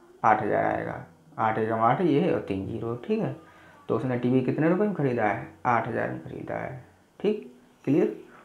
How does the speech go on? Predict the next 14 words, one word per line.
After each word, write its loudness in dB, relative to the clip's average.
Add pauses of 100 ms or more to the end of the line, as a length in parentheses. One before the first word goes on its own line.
उम्मीद 2
है 4
प्रश्न 0
आप 0
अच्छे 0
से -2
समझ 2
गए 8
होंगे। 6 (800)
देखते -2
हैं 0
क्वेश्चन -4
नंबर -2 (360)
टू। 4